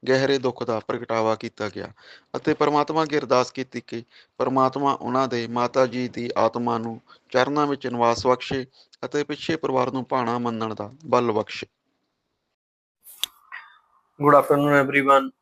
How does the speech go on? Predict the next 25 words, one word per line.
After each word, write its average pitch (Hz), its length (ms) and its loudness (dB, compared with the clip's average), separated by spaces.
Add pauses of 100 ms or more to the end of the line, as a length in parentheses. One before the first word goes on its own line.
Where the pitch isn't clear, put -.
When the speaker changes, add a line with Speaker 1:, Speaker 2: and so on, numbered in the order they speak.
(120)
Speaker 2:
ਮੈਂ 143 120 4
ਡਾਕਟਰ 143 280 2
ਪਰਮਿੰਦਰ 143 460 0
ਸੂਦ, 143 420 -8
ਐਸ 143 220 4
ਜੀ 147 140 0
ਆਰ 143 180 6
ਹਸਪੀਟਲ 127 540 2
ਕੋਟਪਤੂਹੀ 135 540 2
ਤੋਂ। 120 220 -2 (1400)
ਅੱਜ 156 320 4
ਬੜੇ 151 400 6
ਹੀ 147 240 2
ਦੁਖੀ 147 400 -2
ਹਿਰਦੇ 139 260 -2
ਦੇ 147 120 -2
ਨਾਲ 127 640 4 (1900)
ਸੂਚਿਤ 151 380 -2
ਕੀਤਾ 143 300 2
ਜਾ 127 220 6
ਰਿਹਾ 123 280 4
ਕਿ 127 760 4 (640)
ਸਾਡੇ 135 280 6
ਇਲਾਕੇ 131 420 4
ਦੇ 131 340 2